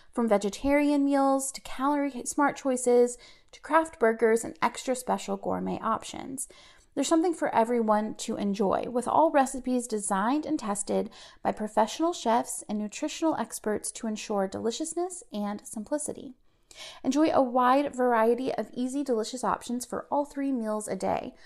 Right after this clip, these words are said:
plus every snack and special treat in between within the HelloFresh market.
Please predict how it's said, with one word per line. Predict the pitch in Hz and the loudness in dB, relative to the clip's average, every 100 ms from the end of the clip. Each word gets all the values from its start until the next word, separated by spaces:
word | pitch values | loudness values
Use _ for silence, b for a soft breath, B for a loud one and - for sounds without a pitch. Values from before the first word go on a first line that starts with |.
| B B | B B
plus | - 339 381 320 - - | -6 2 4 2 -4 -4
every | 240 269 | -2 -2
snack | 277 - 226 214 | -6 -6 -6 -6
and | - 220 | -8 -6
special | 185 196 196 | -6 -4 -6
treat | - 208 202 - | -8 -8 -8 -6
in | 190 | -6
between | 180 - - 202 277 330 | -6 -8 -8 -4 -4 -6
within | - 220 226 202 202 208 | -6 -6 -6 -6 -6 -6
the | 214 | -8
HelloFresh | 202 180 190 - - - | -8 -6 -6 -8 -10 -4
market. | 277 285 - | -2 -2 -6